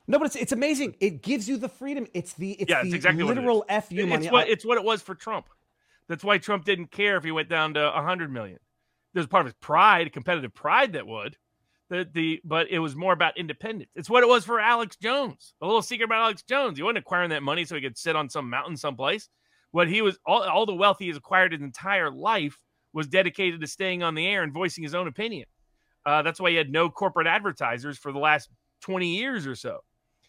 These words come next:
Speaker 2: Um, and obviously him being back alive on Twitter and the rest is, is looking good.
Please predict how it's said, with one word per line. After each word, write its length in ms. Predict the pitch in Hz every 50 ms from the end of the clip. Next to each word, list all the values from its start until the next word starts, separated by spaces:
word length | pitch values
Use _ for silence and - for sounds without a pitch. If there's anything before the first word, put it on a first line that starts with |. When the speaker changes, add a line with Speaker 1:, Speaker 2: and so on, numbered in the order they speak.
| _ _ _ -
Speaker 2:
Um, 520 | 143 143 139 135 139 139 135 131 131 131 - -
and 140 | 160 139 135
obviously 420 | 151 175 175 156 131 - 151 135
him 140 | 147 160 156
being 180 | 151 147 135 120
back 300 | 139 139 139 143 - -
alive 520 | 131 127 131 135 135 139 135 135 127 123
on 220 | 131 127 127 123
Twitter 340 | 120 - - 139 131 131 131
and 100 | 127 117
the 60 | 113
rest 280 | 113 127 131 131 - -
is, 140 | 113 107 113
is 120 | 110 107
looking 280 | 120 117 - - 107 107
good. 220 | 117 123 120 107